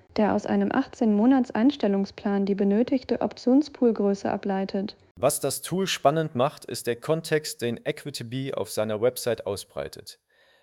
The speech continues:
Speaker 2: Fallstudien nennen einen Witz-Mitarbeiter mit über fünfeinhalb Millionen Dollar bei einer Akquisition, Grok-Mitarbeiter mit fast drei Millionen Dollar plus und fünfundsiebzig Prozent Upside, sowie einen Circle-Mitarbeiter,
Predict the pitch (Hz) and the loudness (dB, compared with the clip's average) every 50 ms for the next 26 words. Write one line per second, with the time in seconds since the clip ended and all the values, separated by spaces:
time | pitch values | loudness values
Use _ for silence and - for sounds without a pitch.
0 | _ _ - - 143 165 190 - - - 147 143 143 139 131 127 127 139 156 156 | _ _ 2 2 4 4 4 0 -4 -4 -4 -2 0 0 0 0 0 0 -2 -2
1 | - - 117 117 117 113 107 101 131 175 - - - 117 101 - - 92 92 95 | -4 -4 -4 -4 -4 -4 -4 -4 -4 -4 -4 -6 -6 -6 -6 -4 -4 -4 -2 -2
2 | 95 104 113 - - 139 147 151 - _ - - _ _ - 107 - - 123 123 | -2 -2 -2 -4 -4 -6 -6 -6 -10 _ -20 -20 _ _ -12 -10 -10 -2 0 0
3 | 113 - - 165 185 190 - - - 120 117 127 127 - 123 113 113 113 120 120 | -2 0 -2 -2 -4 -2 -6 -6 -4 -2 -2 -2 -2 -2 -4 -4 -2 -2 -2 -2
4 | 117 107 113 113 127 139 147 147 131 98 85 87 104 90 - - - - 117 104 | -2 0 0 2 2 0 0 2 2 2 2 2 -2 -4 -6 -6 -10 -12 -14 -14
5 | 104 104 104 - - 117 117 127 143 156 175 180 - _ _ _ _ _ - 104 | -12 -10 -10 -8 -6 -4 -4 -4 -4 -6 -8 -12 -14 _ _ _ _ _ -12 -2
6 | 113 135 165 185 - - 139 113 - - 92 95 - 90 95 107 - 135 139 147 | 2 2 2 2 0 -4 -8 -4 -2 0 0 0 0 0 0 0 -2 -2 -4 -4
7 | 131 110 98 - - 120 113 - - - - 120 131 147 147 139 127 120 123 120 | -4 -6 -10 -6 -4 -4 -4 -4 -8 -2 0 2 2 2 0 -2 -2 -2 -2 -4
8 | 120 110 113 113 113 110 113 - - 139 165 175 - - - - 104 107 - - | -2 0 2 2 2 0 0 -2 -2 -2 -2 -2 -6 -12 -12 -12 -12 -12 -8 -6
9 | - 170 170 - - 117 113 - 131 127 - - 120 - - 120 - - 117 117 | -6 -6 -4 -6 -6 -6 -6 -6 -8 -8 -8 -10 -10 -10 -10 -10 -6 -4 -4 -4
10 | 117 - - - 127 - - - 85 78 76 76 - - _ _ _ - - 135 | -6 -6 -8 -8 -8 -6 -6 -6 -6 -6 -6 -8 -12 -18 _ _ _ -6 0 0
11 | 170 185 190 180 110 120 120 117 - - - 147 156 151 - 123 113 110 - - | 0 2 2 0 0 0 -2 -4 -4 0 0 0 0 0 -2 -4 -6 -4 -2 -2
12 | 104 107 104 110 113 117 - 131 139 147 165 - | -2 0 0 0 0 0 -2 -4 -4 -4 -6 -12